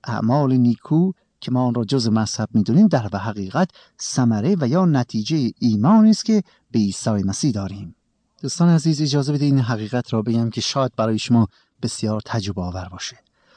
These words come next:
دوستان، خدا الزاماً مایل نیست که فقط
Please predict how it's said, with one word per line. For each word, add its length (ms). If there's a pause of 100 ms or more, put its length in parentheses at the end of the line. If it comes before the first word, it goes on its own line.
(200)
دوستان، 400 (220)
خدا 440
الزاماً 680 (280)
مایل 380
نیست 260
که 80
فقط 340